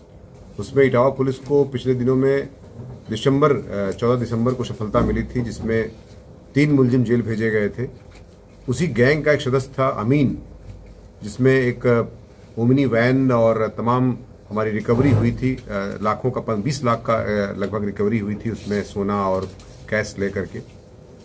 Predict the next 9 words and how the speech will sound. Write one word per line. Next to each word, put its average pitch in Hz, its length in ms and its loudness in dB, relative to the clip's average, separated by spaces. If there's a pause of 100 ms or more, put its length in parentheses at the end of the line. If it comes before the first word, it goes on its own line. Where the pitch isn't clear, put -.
(220)
उसमें 139 260 2
आमीन 131 300 4
बराबर 123 260 2
वांछित 113 340 0
चल 123 140 0
रहा 110 240 0
था। 120 240 -8 (540)
और, 110 400 2
अ, - 520 -4